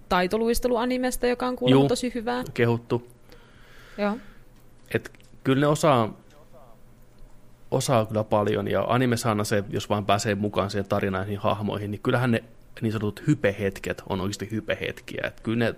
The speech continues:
Speaker 2: kyllä ne välillä toimii. Oli genre mikä tahansa ja aihe, aihe mikä tahansa, niin lentopallostakin saatiin semmoista draamaa aikaa,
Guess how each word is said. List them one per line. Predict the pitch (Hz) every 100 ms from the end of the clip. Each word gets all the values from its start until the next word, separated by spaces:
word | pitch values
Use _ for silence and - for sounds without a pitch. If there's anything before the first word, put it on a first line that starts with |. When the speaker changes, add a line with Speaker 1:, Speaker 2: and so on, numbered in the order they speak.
| -
Speaker 2:
kyllä | 117
ne | 127
välillä | 120 113 98
toimii. | 95 92 87 78 80 - - - - - - - - -
Oli | 95 - - - - - -
genre | 127 117
mikä | 104 104 101
tahansa | 95 107 101 -
ja | 98 92 - - - - - - - -
aihe, | - 104 110 -
aihe | - 120 113
mikä | 98 95 107
tahansa, | 92 104 101 92
niin | 90 92 - - - - - - - -
lentopallostakin | 120 139 160 131 123 120 120
saatiin | 123 117 123
semmoista | 185 180 143 123
draamaa | 110 104 104 95 98
aikaa, | 98 98 - 58 - -